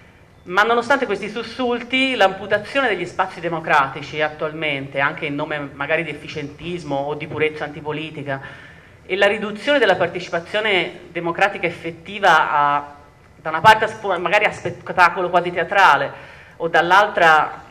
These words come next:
al grazioso ricevimento e respingimento in base a istanze superiori, eh, da parte appunto di sovrani più o meno illuminati e superiori a una dinamica comunque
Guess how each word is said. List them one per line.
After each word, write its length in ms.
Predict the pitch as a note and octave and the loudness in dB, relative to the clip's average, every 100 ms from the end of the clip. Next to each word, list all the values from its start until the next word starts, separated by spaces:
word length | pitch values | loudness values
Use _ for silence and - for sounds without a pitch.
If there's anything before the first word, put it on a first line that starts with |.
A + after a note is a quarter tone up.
| - | -10
al 500 | D#3 D3+ C3+ C3 C#3 | -4 -2 -2 -2 -4
grazioso 640 | D#3+ D3+ - F#3 E3+ E3 D#3 | -4 -4 -2 0 4 4 4
ricevimento 680 | E3 F3+ F3+ G3+ A#3 A3+ | 0 -2 2 4 4 4
e 40 | G3 | 2
respingimento 1080 | F3 F3 F#3 F3+ F3 G3 F#3+ D#3 - D3+ D3 | 2 -2 -4 -2 2 6 6 4 0 0 0
in 140 | C#3+ | 2
base 280 | D3 E3+ E3 | 4 4 2
a 40 | |
istanze 500 | D3 - D#3 D#3+ D#3+ | -4 2 2 2 -4
superiori, 640 | C#3+ E3 D#3+ F3+ D#3+ C#3 C3 - - - - - | -8 -2 2 4 4 2 -8 -16 -20 -20 -20 -14
eh, 280 | - D3 C#3 | -6 -4 -4
da 120 | D#3+ | -6
parte 380 | - E3+ E3+ D3+ | 2 2 2 -4
appunto 580 | C#3+ D#3 - C3 B2+ B2+ | -6 -8 -4 -4 -4 -8
di 100 | C3+ | -8
sovrani 640 | D#3 D3 D#3 D3 C#3 C3+ | -6 4 4 4 0 -6
più 160 | C#3+ D#3 | -2 0
o 40 | |
meno 180 | F3 F#3 | 2 2
illuminati 680 | F#3+ G#3 A3 G3+ G#3 G3+ | 2 0 2 4 4 2
e 40 | E3+ | -4
superiori 520 | G3+ B3 A#3+ F3 F3+ | 2 4 6 6 4
a 60 | D#3+ | 4
una 120 | E3 | 2
dinamica 500 | G3 E3 F3 E3+ C#3 | 2 4 4 0 -2
comunque 800 | F3+ D3 C#3+ C#3+ D3+ C3 - | -2 -6 -8 -2 -2 -2 -10